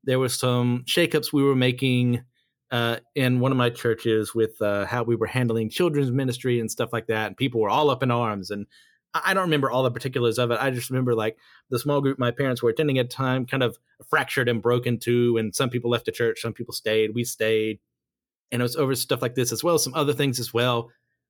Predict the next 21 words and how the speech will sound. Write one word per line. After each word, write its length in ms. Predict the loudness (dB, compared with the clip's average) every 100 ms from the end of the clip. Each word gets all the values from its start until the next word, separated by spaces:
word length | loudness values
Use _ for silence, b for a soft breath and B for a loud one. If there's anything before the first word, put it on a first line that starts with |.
| -6
But 60 | -4
I 40 |
do 140 | -2
remember 300 | -2 0 0
my 140 | 0 0
pastor 360 | 0 -2 -2
actually 240 | -6 -8 -12
taking 420 | -6 -6 -4 -2
the 80 | -4
time 640 | -6 -2 0 0 -2 -10 _ _ _ _ _ _ _
to 80 | -2
go 120 | -2
to 80 | 0
this 200 | 0 -2
one 460 | -4 -2 0 0 0
individual 600 | 0 0 2 -2 0 -4
small 340 | -2 -4 -4
group 240 | -2 -2 0
in 120 | 0
the 80 | 0
church 520 | 0 -2 -2 -4 -12